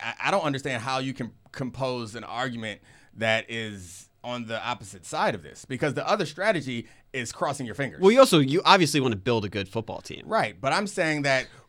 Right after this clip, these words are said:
Speaker 1: if your team stinks, I think that it, the mistake that a lot of teams make is your team is bad, you're at the top of the draft, and you draft a quarterback. There, it's so rare. There's one quarterback every ten years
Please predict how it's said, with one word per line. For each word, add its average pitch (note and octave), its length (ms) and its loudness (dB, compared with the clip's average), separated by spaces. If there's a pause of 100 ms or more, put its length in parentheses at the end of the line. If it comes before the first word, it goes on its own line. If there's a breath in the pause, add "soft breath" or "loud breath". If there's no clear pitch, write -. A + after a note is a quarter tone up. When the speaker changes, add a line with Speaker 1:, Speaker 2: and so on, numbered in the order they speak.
Speaker 1:
if G3 160 4
your A3 120 0
team F#3 300 -2
stinks, - 720 -6 (600)
I C3+ 140 0
think D3+ 280 -2
that C3+ 360 2
it, C3+ 280 -6 (760)
the C#3 80 -6
mistake F3 400 -2
that D3+ 120 -2
a B2 60 -2
lot C3+ 200 -2
of D3 60 -6
teams D3 260 -4
make A2+ 280 -6 (360 soft breath)
is A#2+ 420 -4 (160 soft breath)
your A#2+ 100 -6
team E3 260 -2
is D#3+ 100 -4
bad, A#2+ 380 0 (120)
you're A#2+ 120 -6
at G#2+ 60 -6
the G#2+ 80 -14
top C3+ 240 -2
of D3+ 60 -2
the C3 60 -4
draft, G#2 440 -4 (180 loud breath)
and G#2+ 140 -8
you G#2 80 -8
draft G#2 320 -2
a A2 40 -8
quarterback. C#2+ 600 -14 (720 soft breath)
There, C3 340 -4
it's B2 160 -6
so F#3+ 320 2
rare. C3+ 440 0 (100)
There's B2 260 -4
one D3 320 0
quarterback F3 640 0
every C3+ 260 -6
ten E3 320 -6
years A2+ 600 -6